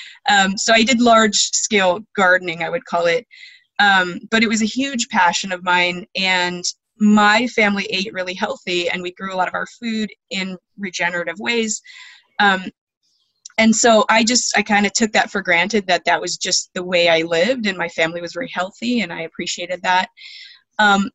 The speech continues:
and I actually went into the pharmaceutical or biotech industry, um, when I was younger. Before I was in college, my uncle, um, contracted H I V and then ev-, eventually passed away from aids. And I was just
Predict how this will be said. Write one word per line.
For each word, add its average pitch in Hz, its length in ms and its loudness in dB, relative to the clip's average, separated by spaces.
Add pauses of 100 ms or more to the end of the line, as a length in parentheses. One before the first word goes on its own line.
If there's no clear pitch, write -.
(160)
and 233 140 4
I 226 140 4
actually 294 320 2
went 233 320 2
into 220 420 4
the 185 420 2 (460)
pharmaceutical 214 640 0
or 180 220 0
biotech 190 500 0
industry, 180 720 -6 (440)
um, 180 400 2
when 202 240 0
I 202 100 4
was 208 180 6
younger. 202 380 2
Before 185 400 -2
I 185 60 2
was 180 160 -6
in 180 80 -12
college, 180 760 0
my 190 180 -2
uncle, 180 540 0 (120)
um, 165 360 -2 (320)
contracted 190 480 -2
H 175 220 -6
I 170 80 -4
V 180 280 -6
and 175 120 -6
then 170 220 -10 (120)
ev-, 185 160 -12 (140)
eventually 175 400 -8
passed 175 320 -4
away 175 140 -6
from - 240 -12
aids. 190 420 -2 (640)
And 208 100 4
I 220 100 4
was 226 180 2
just - 320 -6